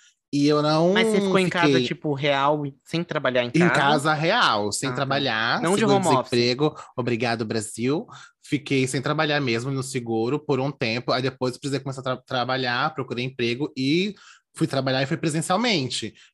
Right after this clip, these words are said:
Speaker 1: Então aí já tava bem no, pegando fogo mesmo, apocalipse comendo solto.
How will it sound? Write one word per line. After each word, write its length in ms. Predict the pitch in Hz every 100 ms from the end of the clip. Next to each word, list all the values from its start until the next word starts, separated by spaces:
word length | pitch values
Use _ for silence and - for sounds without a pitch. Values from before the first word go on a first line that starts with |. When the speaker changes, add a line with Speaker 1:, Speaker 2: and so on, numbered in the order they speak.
| 131
Speaker 1:
Então 280 | 131 143
aí 160 | 135 139
já 120 | 139
tava 200 | 131 131
bem 540 | 135 127 151 190 285 294
no, 800 | 175 175 202 277 269 202 151 135
pegando 340 | 180 156 175 349
fogo 380 | - 370 359 403
mesmo, 320 | 392 147 143
apocalipse 640 | 135 156 143 143 151 -
comendo 320 | - 170 170
solto. 420 | 294 - 139 -